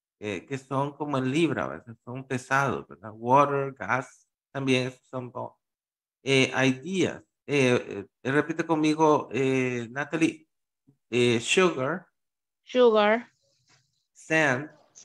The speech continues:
Speaker 2: Sand.
Speaker 1: Salt.
Speaker 2: Salt.
Speaker 1: Flour.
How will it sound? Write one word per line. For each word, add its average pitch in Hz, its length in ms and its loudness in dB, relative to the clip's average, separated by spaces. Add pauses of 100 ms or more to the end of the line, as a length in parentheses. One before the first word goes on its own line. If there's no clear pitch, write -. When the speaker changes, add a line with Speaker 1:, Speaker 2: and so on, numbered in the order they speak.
(600)
Speaker 2:
Sand. 214 640 0 (600)
Speaker 1:
Salt. 147 720 4 (720)
Speaker 2:
Salt. 226 560 0 (800)
Speaker 1:
Flour. 135 720 2